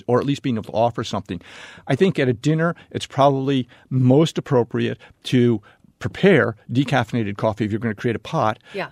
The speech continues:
Speaker 1: and tell people at the table, "Listen, this is decaf. If somebody'd like caffeinated coffee, I'd be glad to, to put that together for you."
Speaker 2: Perfect.
Speaker 1: And I think that would take care of it. And who would like some tea if they don't want to have coffee?
Speaker 2: I love it.
Speaker 1: There you go.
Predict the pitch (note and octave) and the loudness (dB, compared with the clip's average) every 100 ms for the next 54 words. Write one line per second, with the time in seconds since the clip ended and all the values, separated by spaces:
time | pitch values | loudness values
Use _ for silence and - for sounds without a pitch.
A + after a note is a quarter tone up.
0 | D3 C#3+ - - B3 - - A2+ G#2+ B2 | -2 -2 -2 0 0 0 -6 -6 -4 -4
1 | A#2 D3 C3 C#3 G3 - F3 - C3 B2 | -4 -4 -2 -4 -2 -4 -4 -2 0 0
2 | A#2+ - C#3 D#3 C#3+ C#3 C3+ C3 C3+ B2+ | -4 -6 -4 -2 -2 -2 -2 -2 -2 -6
3 | A#2+ B2+ A2 A2+ G2+ G2+ G#2+ G2 A2+ G#2 | -6 -6 -6 -6 -8 -4 -6 -4 -8 -8
4 | - - G2 - G#2 G2 F#2 F#2+ F2+ - | -10 -8 -8 -8 -10 -10 -8 -10 -10 -12
5 | - - _ _ _ F#3+ F#3 A2+ A2 G#2 | -16 -16 _ _ _ -10 -4 -4 -2 -4
6 | F#2+ A#2+ A#2 A2 G2 G2+ G#2+ - C3+ C#3 | -6 -6 -6 -4 -4 -4 -8 -4 -2 -2
7 | D3 - A2+ A2+ C#3 A#2+ A2 - A2+ - | -6 -6 -4 -2 -2 -2 -6 -6 -10 -6
8 | A2 F#2+ A2 G2+ - G2 F#2+ - - - | -8 -8 -8 -8 -8 -8 -8 -10 -10 -12
9 | - _ _ B3 C4+ D#4 A#3 D#3 A#2 A#2 | -16 _ _ -12 -10 -10 -8 -8 -2 -4
10 | A2 G#2 | -4 -10